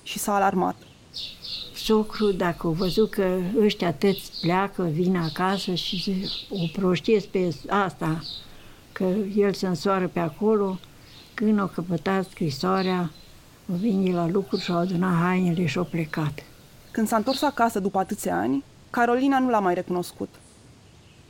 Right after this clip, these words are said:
Speaker 2: Socra, zice, „Eu ieșeam, că amânam copiii acolo în, în capul satului, la ciurdă, să aducă vaca.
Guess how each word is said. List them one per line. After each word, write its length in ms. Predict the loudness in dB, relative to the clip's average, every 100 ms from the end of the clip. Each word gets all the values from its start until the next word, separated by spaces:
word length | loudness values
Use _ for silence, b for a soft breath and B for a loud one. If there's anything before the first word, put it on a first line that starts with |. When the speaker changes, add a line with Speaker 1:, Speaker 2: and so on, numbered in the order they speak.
| -20 -20
Speaker 2:
Socra, 680 | -4 0 0 0 0 2 2
zice, 380 | 0 -2 -2 0
„Eu 220 | 0 2
ieșeam, 680 | 2 2 2 2 2 4 2 -2
că 120 | -6 -6 -6 -4
amânam 640 | -2 0 0 2 2 0 -4 -14 -4
copiii 500 | -4 0 2 4 4
acolo 400 | 0 0 0 0
în, 200 | -2 -4 -8 -18 -20 -12 -4 -2
în 120 | 0
capul 360 | 0 -2 -2 -6
satului, 680 | -2 -2 0 2 2 2 -2 B B B B B B -8
la 160 | -4 -4
ciurdă, 540 | -2 0 0 0 -2
să 160 | 0 0
aducă 360 | 0 0 0
vaca. 540 | 2 0 0 -4 -6